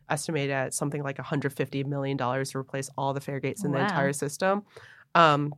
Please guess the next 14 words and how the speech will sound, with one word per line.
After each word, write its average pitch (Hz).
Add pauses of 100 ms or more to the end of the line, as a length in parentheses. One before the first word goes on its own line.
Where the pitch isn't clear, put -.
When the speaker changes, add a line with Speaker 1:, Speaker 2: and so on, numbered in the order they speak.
(640)
Speaker 1:
so 196
given 185
that, 160 (420)
um, 151
I -
really 202
like 214
the 196
idea 165
of 151 (440)
beginning 185
to 269
test - (120)
and 180